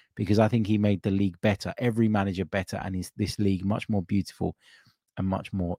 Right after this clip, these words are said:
intense. Um, he was asked about, um,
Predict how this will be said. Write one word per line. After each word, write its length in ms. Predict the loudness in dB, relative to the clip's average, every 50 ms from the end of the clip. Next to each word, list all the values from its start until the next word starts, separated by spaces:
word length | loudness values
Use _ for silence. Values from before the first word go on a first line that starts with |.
| _ -6
intense. 600 | -6 -6 -6 -4 -4 -4 -4 -4 -6 -12 -20 -20 _ _ _ _ _ _ _ _ _ _ _ _ _ _ _ _ _ _ _ _ _ _ _ _ -12 -4 0
Um, 540 | 2 2 4 4 4 2 2 2 0 -2 -6 _ -18 -20 -20 -20 _ _ _ _ _ _ _ _ _ _ _ _ _ _ _ _ _ _ _ 0
he 240 | 2 4 4 6 8
was 180 | 8 8 8
asked 300 | 8 8 8 6 4 2
about, 400 | 0 2 4 4 4 4 2 -2 _ _ _ _ _ _ _ _ -4
um, 400 | -2 0 0 2 0 -2 -4 -6